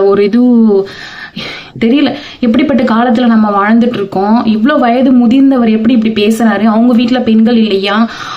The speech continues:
அவங்க மனைவி, அவங்க மகள் இதெல்லாம் பார்க்க மாட்டாங்களா? தெரியல.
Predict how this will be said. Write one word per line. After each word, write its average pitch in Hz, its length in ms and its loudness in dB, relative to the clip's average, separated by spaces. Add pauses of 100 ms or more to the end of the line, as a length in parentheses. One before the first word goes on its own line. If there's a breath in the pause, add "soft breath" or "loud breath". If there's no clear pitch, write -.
அவங்க 226 220 2
மனைவி, 220 500 2
அவங்க 214 200 0
மகள் 202 320 0
இதெல்லாம் 220 340 2
பார்க்க 220 280 -2
மாட்டாங்களா? 185 560 0 (560 loud breath)
தெரியல. 220 280 0